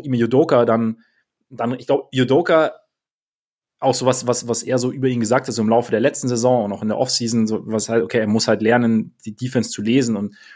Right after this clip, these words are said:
ich find schon, dass man da, dass man da Verbesserungen sieht. Ich glaub, Udoka hält halt auch dann rela-, hält relativ viel von ihm. Und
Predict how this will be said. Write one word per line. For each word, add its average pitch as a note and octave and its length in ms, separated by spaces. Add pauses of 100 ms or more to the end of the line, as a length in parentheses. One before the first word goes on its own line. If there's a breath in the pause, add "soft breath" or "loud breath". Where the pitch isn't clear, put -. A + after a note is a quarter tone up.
(680 loud breath)
ich - 120
find E3 160
schon, G3 220
dass E3 140
man C3 100
da, B2 100
dass A#2+ 200
man A#2 80
da G#2+ 80
Verbesserungen A2 440
sieht. F#2+ 80
Ich F#2+ 60
glaub, A2 140
Udoka B2 260
hält B2 180
halt A2+ 120
auch - 180
dann A2 180
rela-, A#2+ 400
hält B2+ 240
relativ A#2 360
viel B2 160
von A#2 180
ihm. D3+ 240 (640)
Und A#2+ 520